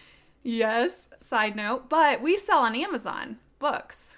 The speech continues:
And so Amazon is, is kinda similar in, to, in,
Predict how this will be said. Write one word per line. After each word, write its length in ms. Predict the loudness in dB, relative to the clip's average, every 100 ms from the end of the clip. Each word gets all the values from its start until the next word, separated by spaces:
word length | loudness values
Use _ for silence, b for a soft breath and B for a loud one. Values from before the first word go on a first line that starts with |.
| _
And 180 | -2 -2
so 320 | 0 2 2 0
Amazon 540 | -2 -2 0 2 2
is, 200 | 0 -8
is 180 | -6 -6
kinda 280 | -2 -2 -2
similar 440 | -4 -4 -2 -2
in, 120 | -2 -6
to, 200 | -8 -6
in, 160 | -6